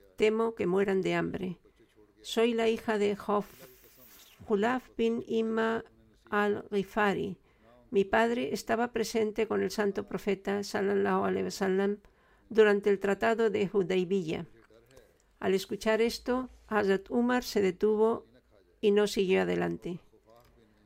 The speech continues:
Hazrat Umar dijo: "Esto es maravilloso. Es una relación muy cercana con ellos". Entonces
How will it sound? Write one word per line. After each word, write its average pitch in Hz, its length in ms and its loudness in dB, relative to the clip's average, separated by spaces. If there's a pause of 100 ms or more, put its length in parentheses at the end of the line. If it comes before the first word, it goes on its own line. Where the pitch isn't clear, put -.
(140)
Hazrat 208 320 2
Umar 233 320 2
dijo: 196 380 -6 (1040)
"Esto 240 300 -2
es 254 100 -2
maravilloso. 196 800 0 (920)
Es 240 280 -2
una 240 200 0
relación 220 520 2
muy 226 180 -2
cercana 202 640 -2 (760)
con 107 180 -2
ellos". 92 600 -2 (680)
Entonces 240 760 -2